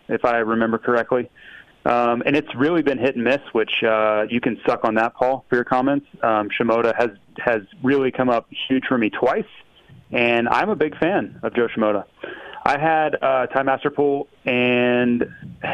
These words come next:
you know what? The first moto, he killed it. Great job. The second moto, I knew he was gonna crash. I felt it in my bones that he was gonna crash, and I was just waiting for it and waiting for it, and then he finally did it.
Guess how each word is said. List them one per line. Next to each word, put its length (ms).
you 120
know 120
what? 140
The 80
first 240
moto, 160
he 80
killed 300
it. 260
Great 200
job. 380
The 160
second 220
moto, 580
I 100
knew 180
he 80
was 100
gonna 160
crash. 460
I 340
felt 220
it 200
in 160
my 120
bones 500
that 100
he 100
was 100
gonna 160
crash, 360
and 260
I 60
was 100
just 140
waiting 380
for 280
it 200
and 120
waiting 400
for 220
it, 120
and 120
then 60
he 80
finally 360
did 200
it. 160